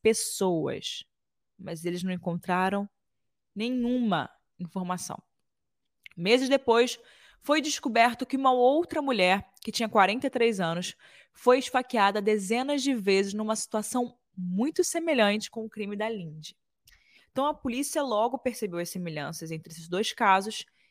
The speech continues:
e ficou alerta ali. Acabou que, meses depois, um homem chamado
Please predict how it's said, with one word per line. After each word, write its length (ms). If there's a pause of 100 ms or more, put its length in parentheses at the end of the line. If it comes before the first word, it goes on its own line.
(100)
e 80
ficou 560 (340)
alerta 640
ali. 240 (1000)
Acabou 480
que, 220
meses 320
depois, 560 (400)
um 160
homem 260
chamado 540